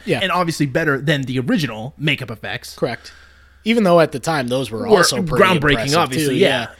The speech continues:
Speaker 1: yeah.
Speaker 2: Uh, I would say these are pretty good and they hold up for the most part. Even in close-ups, I would say they're, they're a little too glossy and, and
Speaker 1: Yeah.
Speaker 2: shiny sometimes, but
Speaker 1: Well,
Speaker 2: I
Speaker 1: so
Speaker 2: will say they hold up.
Speaker 1: Y-,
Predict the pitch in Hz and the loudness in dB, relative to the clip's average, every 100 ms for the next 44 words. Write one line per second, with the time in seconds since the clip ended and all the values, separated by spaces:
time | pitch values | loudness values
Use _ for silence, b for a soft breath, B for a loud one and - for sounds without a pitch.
0 | - 220 156 - - 339 - 330 233 233 | -10 -8 -10 -8 -2 -2 0 0 0 0
1 | 240 - 320 196 254 190 147 190 180 190 | -2 -2 -2 0 -2 0 2 2 2 0
2 | - 143 160 - 135 127 185 220 254 185 | 0 -2 -2 -2 -2 -4 -4 -2 2 0
3 | - 190 208 147 123 - - 170 170 175 | 2 0 0 -2 -4 -6 -12 -6 -4 -4
4 | 185 - 165 160 151 151 156 151 208 - | -4 -2 -2 -2 -4 -4 -2 0 -2 -2
5 | 160 131 135 135 156 - 180 160 135 - | -4 -4 -4 -4 -6 -8 -10 -8 -10 -10
6 | 139 147 139 139 135 196 226 262 254 277 | -6 -2 -2 -2 -4 -4 -4 -6 -4 -4
7 | 302 190 143 247 175 226 220 - 247 202 | -4 -6 -2 -2 -2 2 4 6 4 4
8 | 175 139 123 120 135 117 110 - 240 240 | -4 -6 -6 -6 -8 -8 -10 -12 -12 -12